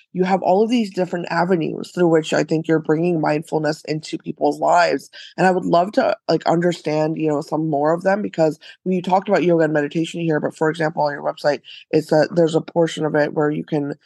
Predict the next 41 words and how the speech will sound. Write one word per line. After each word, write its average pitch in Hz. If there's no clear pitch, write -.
talk 156
about, 151
um, -
like, 151
sacred 185
spaces. -
So 151
you 170
say 160
living 165
with 160
intention. 160
I 143
would 156
love 170
to -
learn 156
more 151
about -
that. -
Um, 65
you 156
know, -
living 156
with 151
intention 147
and 143
the 147
whole 151
sacred 151
space 151
of 117
your 127
home. 151
And, 95
uh, -
if -
you 160
could 156
explain 156
that. -